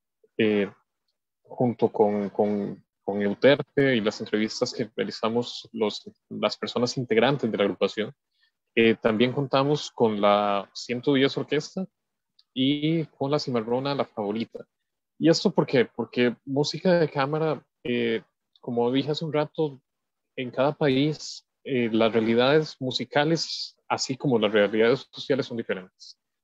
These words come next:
Entonces, aquí en Costa Rica, eh, es muy común que la gente consuma una cimarrona, que la gente consuma también,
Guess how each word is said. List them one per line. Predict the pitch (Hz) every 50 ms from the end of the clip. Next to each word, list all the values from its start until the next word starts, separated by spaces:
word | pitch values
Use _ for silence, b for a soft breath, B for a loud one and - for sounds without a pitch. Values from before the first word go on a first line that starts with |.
| _ _ _ _ _ _
Entonces, | - 107 98 - 110 104 - - 123 - -
aquí | 123 113 - 127
en | 120
Costa | - 127 - - 113
Rica, | 120 127 - - 139 127 - _ _ _ _ _ _ _ _ _
eh, | - 120 113 117 117 117 - _ _ _ _ _ _ _ _ _ _ _
es | - 131 117 - -
muy | 143 139 151 160 165 165 156
común | - 180 151 143 151 160 151
que | - 151
la | 123
gente | 117 135 135 - -
consuma | - 151 131 120 - - 143 135 135 139 139 127 - - _ _
una | - 135 143
cimarrona, | - - 131 123 117 104 123 147 156 143 123 127 127 - _ _
que | - 120 113 113 110 110 107
la | 101 104
gente | - 120 117 113 _ - 123
consuma | - - 143 120 - - - 117 110 110 110 113 120 _ _ _
también, | - 107 104 101 104 104 104 107 107 110 -